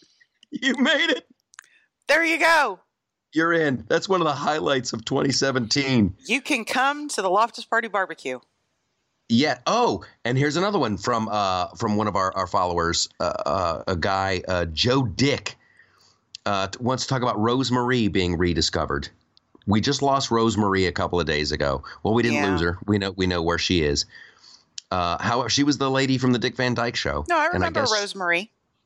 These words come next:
Speaker 1: she was a child star. I always, I
Speaker 2: Mm-hmm.
Speaker 1: always, th-, I, listen, when you watch, uh,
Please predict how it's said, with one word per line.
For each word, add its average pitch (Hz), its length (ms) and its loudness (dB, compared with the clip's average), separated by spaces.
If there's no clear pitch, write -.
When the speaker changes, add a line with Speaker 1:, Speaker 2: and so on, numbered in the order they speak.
Speaker 1:
she - 160 0
was 104 160 2
a 85 60 -4
child 127 480 0
star. 139 540 0
I 156 120 0
always, 254 240 0
I - 120 -2
Speaker 2:
Mm-hmm. 143 60 0
Speaker 1:
always, 139 360 -2
th-, - 120 -6
I, 156 180 -2
listen, 76 400 -2
when 101 120 2
you 139 80 2
watch, 127 340 -2
uh, 78 380 -2